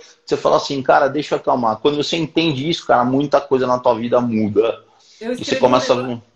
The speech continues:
Speaker 1: a
Speaker 2: eu
Speaker 1: hum.
Speaker 2: escrevi, não, mas isso é do Ryan, na verdade, né? Que o ego, ele vai te levar longe e vai te largar lá sozinho.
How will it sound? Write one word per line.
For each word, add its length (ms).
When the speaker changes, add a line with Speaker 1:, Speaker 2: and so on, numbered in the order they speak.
Speaker 1:
a 60
Speaker 2:
eu 60
Speaker 1:
hum. 80
Speaker 2:
escrevi, 400
não, 140
mas 200
isso 180
é 120
do 100
Ryan, 440
na 120
verdade, 480
né? 160
Que 60
o 100
ego, 380
ele 220
vai 180
te 120
levar 320
longe 500
e 100
vai 160
te 120
largar 480
lá 160
sozinho. 580